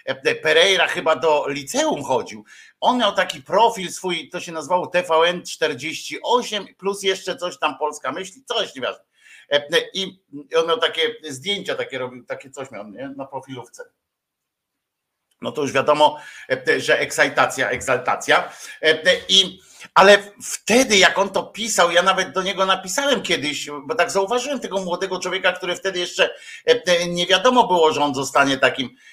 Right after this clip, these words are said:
e, e, luminarzem dobrej zmiany, czy jak to się tam, e, e,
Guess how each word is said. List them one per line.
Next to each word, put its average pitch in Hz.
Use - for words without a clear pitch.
e, 131
e, 135
luminarzem 160
dobrej 135
zmiany, 151
czy 139
jak 139
to 139
się 135
tam, 131
e, -
e, 135